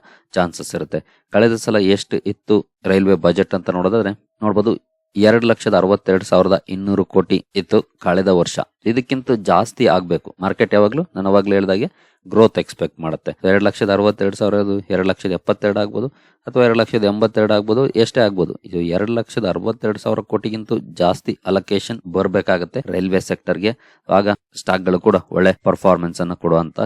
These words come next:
ಚಾನ್ಸಸ್ ಇರುತ್ತೆ. Obviously ಏನಾದ್ರೂ ಬಜೆಟ್ overall ಇನ್ಫ್ರಾಸ್ಟ್ರಕ್ಚರ್ ಗೆ ಜಾಸ್ತಿ ಆದ್ರೆ ರೈಲ್ವೇಸ್‌ಗೂ ಕೂಡ ಜಾಸ್ತಿ ಆದೇ ಆಗುತ್ತೆ. In case overall ಇನ್ಫ್ರಾಸ್ಟ್ರಕ್ಚರ್ ಗೆ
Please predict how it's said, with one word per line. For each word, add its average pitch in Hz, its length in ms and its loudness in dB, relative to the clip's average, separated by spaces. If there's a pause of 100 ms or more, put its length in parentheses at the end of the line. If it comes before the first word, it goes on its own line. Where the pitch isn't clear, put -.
(120)
ಚಾನ್ಸಸ್ 85 500 -4
ಇರುತ್ತೆ. 78 320 -6 (300)
Obviously 117 420 0
ಏನಾದ್ರೂ 104 440 0 (100)
ಬಜೆಟ್ 90 380 0
overall 101 520 2
ಇನ್ಫ್ರಾಸ್ಟ್ರಕ್ಚರ್ 101 640 -2
ಗೆ 101 140 0
ಜಾಸ್ತಿ 90 380 0
ಆದ್ರೆ 98 540 -4
ರೈಲ್ವೇಸ್‌ಗೂ 92 500 -2
ಕೂಡ 110 160 -2
ಜಾಸ್ತಿ 101 360 -2
ಆದೇ 95 260 -2
ಆಗುತ್ತೆ. 87 360 0 (180)
In 95 80 -8
case 117 320 0
overall 110 460 2
ಇನ್ಫ್ರಾಸ್ಟ್ರಕ್ಚರ್ 120 680 -4
ಗೆ 127 160 -2